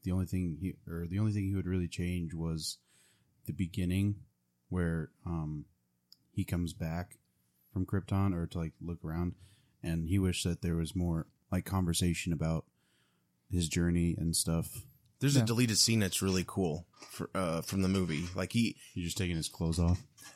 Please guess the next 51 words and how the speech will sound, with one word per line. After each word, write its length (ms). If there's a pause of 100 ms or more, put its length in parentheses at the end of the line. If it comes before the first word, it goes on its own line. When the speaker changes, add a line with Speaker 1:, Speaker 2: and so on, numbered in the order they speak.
(140)
Speaker 2:
Yeah, 260 (240)
no. 260
<laughs> 400
He 120
actually, 580
uh, 300 (200)
that 240 (160)
was 200
going 300
to 80
open 340
with 180
him, 520 (220)
like, 200
he, 280
he 200
was 100
in 160
Krypton 260 (300)
Speaker 3:
Mm-hmm. 140
Speaker 2:
in 40
the 80
spaceship. 560
You 80
got 160
to 60
see 200
more 180
of 40
the 80
spaceship 560
he 100
was 100
Speaker 3:
Yeah. 120
Speaker 2:
riding 380
in 200
and 300
his 200
outfit, 520
'cause 140
it 20
was 160
different 380
than 120
his 280 (380)
suit. 400
Speaker 1:
Wasn't 200
it, 40
like, 100
silver? 480 (600)
Speaker 2:
Yeah. 280